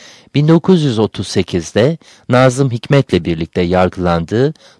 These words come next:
Donanma Komutanlığı Mahkemesi'nde on beş yıl hapse mahkum edildi. On iki yıl Çankırı,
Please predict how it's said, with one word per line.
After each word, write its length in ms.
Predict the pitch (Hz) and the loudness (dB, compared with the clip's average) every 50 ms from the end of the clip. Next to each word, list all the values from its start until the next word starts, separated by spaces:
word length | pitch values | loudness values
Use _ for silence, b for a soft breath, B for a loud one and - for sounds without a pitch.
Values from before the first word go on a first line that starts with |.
| b _ | b _
Donanma 540 | - 104 104 110 110 110 117 131 139 135 135 | -2 0 2 2 2 2 2 2 2 2 0
Komutanlığı 720 | 123 - - 95 90 85 - 98 90 87 85 85 85 80 80 | 0 -2 -4 -6 -4 -4 -2 -2 0 0 0 0 -2 -2 -2
Mahkemesi'nde 960 | 87 87 87 90 - 95 90 90 85 - - - 90 87 90 110 127 151 160 b b b b b b - | -2 -4 -4 -4 -4 -4 -2 -2 -4 -4 -6 -6 -6 -4 0 0 0 0 -2 b b b b b b 0
on 220 | 147 151 151 147 | 2 2 4 4
beş 240 | 139 135 120 - - | 4 4 4 2 2
yıl 120 | 143 139 | 2 2
hapse 440 | 120 117 107 - - - 123 113 110 | 2 2 0 0 -2 -2 0 0 0
mahkum 460 | 117 107 85 80 80 - - 82 78 | 0 -2 -2 -4 -4 -8 -8 -6 -6
edildi. 500 | 76 71 67 76 71 65 - - - - - _ _ _ _ _ _ _ _ _ _ _ _ _ _ - | -6 -6 -6 -8 -8 -8 -8 -10 -10 -10 -12 _ _ _ _ _ _ _ _ _ _ _ _ _ _ 0
On 140 | 127 139 123 | 2 4 4
iki 240 | 101 - - - | 2 0 -2 -2
yıl 280 | 87 87 92 107 131 143 - _ _ _ _ _ - | 0 2 2 2 2 0 -4 _ _ _ _ _ -4
Çankırı, 720 | - 120 107 104 98 - - 87 80 78 80 95 113 120 | -2 0 2 2 0 -2 -4 -6 -6 -4 -4 -4 -4 -6